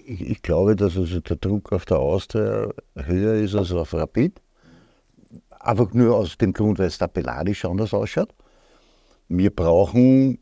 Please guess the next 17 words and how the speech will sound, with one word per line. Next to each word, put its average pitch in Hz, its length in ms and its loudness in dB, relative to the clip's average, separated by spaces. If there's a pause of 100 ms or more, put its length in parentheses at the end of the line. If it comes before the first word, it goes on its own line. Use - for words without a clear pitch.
wir 87 140 0
brauchen 87 380 0
dort 107 240 -2
drei 104 320 2
Punkte. 135 320 -2
Ich - 140 -2
glaub, 98 240 0
dass - 340 -4
ein - 160 -8
Punkt 113 280 -4
schon 123 100 0
fast - 260 -8
zu 139 120 -4
wenig 165 200 -4
sein 80 160 -4
kann, 78 320 -4
weil 107 380 4